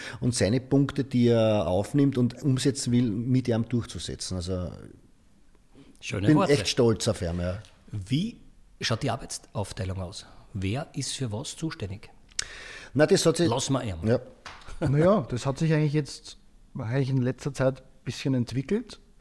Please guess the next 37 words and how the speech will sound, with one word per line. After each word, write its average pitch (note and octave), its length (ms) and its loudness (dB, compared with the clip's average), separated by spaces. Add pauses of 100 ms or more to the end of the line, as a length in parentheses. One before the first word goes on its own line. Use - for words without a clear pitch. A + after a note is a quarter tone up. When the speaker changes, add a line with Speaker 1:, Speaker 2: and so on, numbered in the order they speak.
(200)
Speaker 3:
<clears throat> C#3 360 4
ich A2 140 -12 (320)
war A2+ 160 4
halt B2 180 -2
früher C3 300 2
im A2+ 120 2
Verkauf A2 360 -4
tätig, D#3+ 420 -4
Speaker 2:
Mhm. A#2+ 260 -2 (320)
Speaker 3:
äh, E2+ 240 -6
in G#2+ 140 0
Wien, B2+ 200 0
wie A#2 60 -2
ich - 100 -6
gearbeitet B2 500 0
habe. C3 280 2 (500)
Ähm, A2 540 2 (320)
bin C#3 160 2
dann B2+ 140 2
zurück B2 260 -2
in A#2+ 100 0
die A2+ 80 -2
Firma, D#3 320 -2
vor G#2+ 380 2 (460)
vier, A#2 180 -4
fünf A2+ 220 -2
Jahren A#2 460 0
bin A#2 180 -4
ich G#2 80 -2
zurück A#2 240 -8
in A2+ 80 -6
die A2 60 -4
Firma D3+ 260 0
gekommen C3 520 0 (380)
und, A#2 720 0
äh, A2+ 480 2 (340)
bin D#3+ 360 2